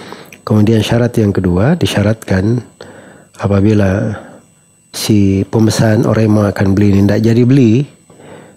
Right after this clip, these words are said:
maka si bank nggak boleh memaksa dia beli. Dan syarat yang ketiga, apabila terjadi kerusakan, kerugian pada rumah, misalnya rumahnya terbakar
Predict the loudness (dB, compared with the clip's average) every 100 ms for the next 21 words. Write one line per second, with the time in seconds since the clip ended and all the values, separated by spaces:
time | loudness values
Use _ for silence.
0 | _ -4 0 0 2 2 2 2 2 2
1 | 0 0 -2 0 -2 -4 -6 -12 _ _
2 | _ _ -20 -20 -20 -20 -20 -6 -4 -2
3 | 0 -2 0 -2 0 0 0 2 0 -4
4 | -8 -18 _ _ _ _ -20 -20 -20 _
5 | _ _ _ -8 -4 -2 0 0 0 0
6 | 0 2 2 0 0 -2 0 -2 -2 -2
7 | -2 -6 -10 -20 _ -20 -20 _ _ -2
8 | 0 2 2 0 0 0 0 0 0 0
9 | 0 2 2 2 0 -2 -2 -2 -2 -4
10 | -4 -10